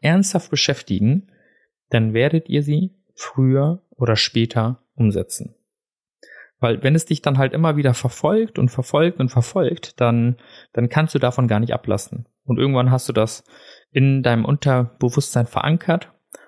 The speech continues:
und weißt auf jeden Fall, dass du diese Ziele umsetzen musst. Das ist Schritt eins. Schritt zwei ist, mach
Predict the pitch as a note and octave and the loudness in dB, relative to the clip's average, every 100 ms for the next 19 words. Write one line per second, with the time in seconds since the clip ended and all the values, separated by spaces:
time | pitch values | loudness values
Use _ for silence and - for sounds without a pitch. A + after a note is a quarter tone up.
0 | _ C3+ A2 A#2+ D#3 - A2 - B2 - | _ -4 0 2 0 -2 -6 0 -2 0
1 | B2 A#2+ A#2+ A#2 - A#2 A2+ G#2+ - G#2+ | 0 0 0 -2 -2 -2 -2 -2 -4 -2
2 | G2+ G2+ F#2+ - - A#2 - _ _ _ | -2 -2 -6 -8 -14 -16 -18 _ _ _
3 | _ _ _ _ _ _ _ - A2 C3 | _ _ _ _ _ _ _ -2 0 0
4 | - C#3 - - - - _ _ _ _ | 0 -2 -4 -8 -10 -18 _ _ _ _
5 | _ _ _ - - - - _ - - | _ _ _ -20 -20 -20 -20 _ -8 -4
6 | C#3 D#3+ - - - B2+ D3+ F#3 D3+ B2 | 0 0 -2 -6 -6 -2 0 0 0 -2
7 | D#3+ - - _ _ _ _ _ _ _ | -4 -8 -18 _ _ _ _ _ _ _
8 | _ _ A#2 A#2 C#3+ E3+ | _ _ 0 2 2 0